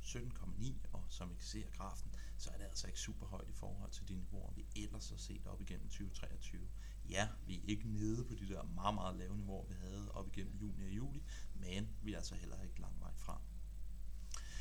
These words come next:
Dykker vi lidt ned under overfladen på aktiemarkedet i går, hvad var det så, vi var vidne til? Jo, men først og fremmest, så kan vi konstatere, at small cap aktier i U S A,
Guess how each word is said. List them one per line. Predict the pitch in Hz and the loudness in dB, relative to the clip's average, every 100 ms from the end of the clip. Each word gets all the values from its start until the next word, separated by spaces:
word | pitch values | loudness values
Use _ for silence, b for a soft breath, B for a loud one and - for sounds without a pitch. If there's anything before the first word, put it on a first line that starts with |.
| B B - | B B 2
Dykker | 117 117 | 4 6
vi | 110 | 6
lidt | 143 143 | 6 6
ned | 123 175 - | 6 6 4
under | 135 131 117 113 90 - | 2 2 4 6 6 4
overfladen | 104 143 143 120 98 | 4 4 4 4 4
på | 98 | 4
aktiemarkedet | 101 - 139 110 101 98 | 4 2 2 2 2 2
i | |
går, | 127 135 | 2 2
hvad | 131 127 | 2 2
var | 127 | 2
det | 123 | 2
så, | 131 | 2
vi | 123 113 | 2 2
var | |
vidne | 104 113 139 | 2 2 2
til? | - 123 | 2 2
Jo, | 113 | 2
men | 98 | 2
først | - 123 - | 2 2 2
og | - | 2
fremmest, | - 120 123 - | 4 4 4 6
så | - | 6
kan | - | 6
vi | - | 4
konstatere, | - 95 - - - 101 95 | 4 2 2 0 0 0 0
at | 90 - | 2 2
small | - 101 113 | 2 2 2
cap | - 107 | 0 0
aktier | 95 - 98 | 0 0 0
i | 101 | 2
U | 101 | 2
S | - | 2
A, | 113 | 0